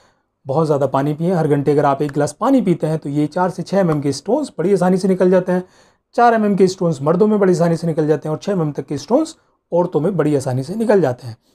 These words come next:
लेकिन अगर ये स्टोन का साइज़ आठ एमएम तक चला जाता है तो थोड़ा मुश्किल होता है,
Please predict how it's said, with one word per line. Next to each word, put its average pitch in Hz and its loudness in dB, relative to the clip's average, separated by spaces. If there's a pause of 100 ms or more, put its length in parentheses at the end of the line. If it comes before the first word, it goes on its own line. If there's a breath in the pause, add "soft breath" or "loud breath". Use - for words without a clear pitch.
(180)
लेकिन 180 0
अगर 185 4
ये 175 6
स्टोन 247 0
का 226 2
साइज़ 165 2
आठ 151 2
एमएम 156 0
तक 165 -6
चला 208 4
जाता 147 0
है 151 -6 (260 soft breath)
तो - -20
थोड़ा 240 4
मुश्किल 226 2
होता 175 2
है, 175 -4